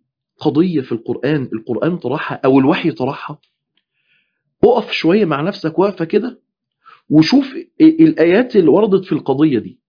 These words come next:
لو القضية يعني أربع، خمس، ست آيات، يبقى مش هي، هي قضية أس-، موجودة، بس إيه، مش بالأهمية ال-، لما أجد في القرآن عشرات الآيات بتتكلم على القلب وأحوال القلب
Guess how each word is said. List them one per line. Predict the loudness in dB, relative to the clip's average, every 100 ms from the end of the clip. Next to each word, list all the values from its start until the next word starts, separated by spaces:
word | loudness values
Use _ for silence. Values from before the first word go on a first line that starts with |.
| _
لو | -4 -4
القضية | -4 -2 2 2 -2 -8 _ -6
يعني | -4 -2 -4
أربع، | -4 -6
خمس، | -6 -6
ست | -8 -6
آيات، | -2 -2 -4 -12 _ _ _ -10 2
يبقى | 2 4
مش | 0 2 2
هي، | 2
هي | 4 4
قضية | 2 0 2 2 2
أس-، | 0 -4 -2
موجودة، | -2 0 0 0 -2 -4
بس | -6 -2
إيه، | 2 2 2 -8 _ _ _ -4
مش | 0 0
بالأهمية | 2 2 2 0 0 0 0
ال-، | -2 -4 -8 -12 _ _ _ _ _ _ _ _ _ -2
لما | 0 2
أجد | 0 0
في | -4
القرآن | -2 -2 2 2 0
عشرات | -2 -2 0 -2 -2
الآيات | -2 -2
بتتكلم | -2 -6 -6 -8
على | -8
القلب | -10 -12 -12 _ _ _ _ _ -2
وأحوال | -2 0 -2 0
القلب | -2 -2 -4 -6